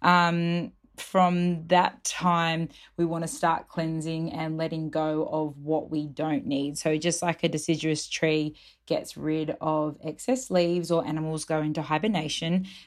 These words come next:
then it's also our time to come within and reflect, which we have plenty of time to do at the moment, which is wonderful.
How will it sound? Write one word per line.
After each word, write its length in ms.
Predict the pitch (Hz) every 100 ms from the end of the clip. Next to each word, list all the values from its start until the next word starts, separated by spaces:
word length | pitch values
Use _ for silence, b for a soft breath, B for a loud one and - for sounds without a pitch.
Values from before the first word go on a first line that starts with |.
| B
then 260 | 170 160 160
it's 180 | 156
also 280 | - 160 170
our 220 | - 156
time 380 | 156 160 151 151
to 140 | 147 156
come 460 | - 160 156 151
within 580 | 156 156 160 160 202 202
and 360 | - 160 160 156
reflect, 840 | 156 - 156 202 302 - - - B B
which 280 | - - -
we 180 | 156 156
have 280 | 143 151 -
plenty 300 | 156 151 147
of 140 | 143
time 280 | - 151 151
to 140 | 151
do 240 | 233 190 170
at 100 | 170
the 60 |
moment, 400 | 175 165 180 247
which 180 | 240 190
is 100 | 170
wonderful. 640 | 160 160 160 151 185 320